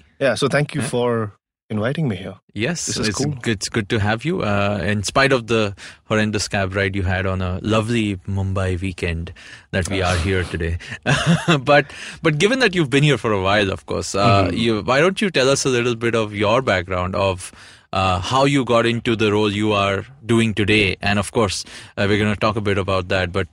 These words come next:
Speaker 2: tell us a, tell us a little bit about your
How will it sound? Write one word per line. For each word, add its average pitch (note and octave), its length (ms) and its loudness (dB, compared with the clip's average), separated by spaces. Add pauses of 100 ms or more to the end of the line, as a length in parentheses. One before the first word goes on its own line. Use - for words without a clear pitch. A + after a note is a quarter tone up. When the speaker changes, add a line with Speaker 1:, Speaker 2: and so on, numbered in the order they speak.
Speaker 2:
tell G3+ 120 4
us C4 180 2
a, F3+ 80 2
tell F3+ 200 0
us G#3 120 0
a F#3+ 40 2
little D#3+ 240 2
bit C#3 200 2
about A#2 480 2
your A2 500 0